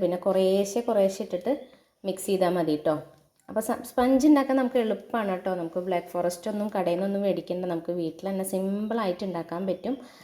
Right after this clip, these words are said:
അപ്പോൾ അതാ നമുക്കിതൊക്കെ ഒന്ന് കുറേശ്ശെ കുറേശ്ശെ ആയിട്ട് ഒന്ന് മിക്സ് ചെയ്തെടുക്കാം കേട്ടോ. അപ്പോൾ അതാ കുറേശ്ശെ കുറേശ്ശെ ഇട്ടിട്ട് നമുക്ക് മിക്സ് ചെയ്തെടുക്കാം കേട്ടോ. ഒറ്റ ട്രിപ്പിലിട്ട് അങ്ങോട്ട് മിക്സിങ് അങ്ങോട്ട്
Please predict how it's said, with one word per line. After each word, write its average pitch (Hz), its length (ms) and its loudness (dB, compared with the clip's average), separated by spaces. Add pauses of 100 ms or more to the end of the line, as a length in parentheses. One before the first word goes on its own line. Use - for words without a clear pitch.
(420)
അപ്പോൾ 202 180 -4
അതാ 175 140 0 (540)
നമുക്കിതൊക്കെ 190 580 2
ഒന്ന് 190 240 -2
കുറേശ്ശെ 180 380 0
കുറേശ്ശെ 180 380 0
ആയിട്ട് 170 260 -2
ഒന്ന് 180 220 2 (680)
മിക്സ് 214 220 -6
ചെയ്തെടുക്കാം 165 360 0
കേട്ടോ. 208 180 2 (1500)
അപ്പോൾ 190 180 -8
അതാ 190 200 0
കുറേശ്ശെ 190 560 4
കുറേശ്ശെ 180 360 0
ഇട്ടിട്ട് 180 280 -4
നമുക്ക് 180 260 -6
മിക്സ് - 220 -8
ചെയ്തെടുക്കാം 165 400 -4
കേട്ടോ. 160 200 -8 (720)
ഒറ്റ - 160 -8 (120)
ട്രിപ്പിലിട്ട് 196 480 0
അങ്ങോട്ട് 196 280 0
മിക്സിങ് 175 360 -2
അങ്ങോട്ട് 190 200 -2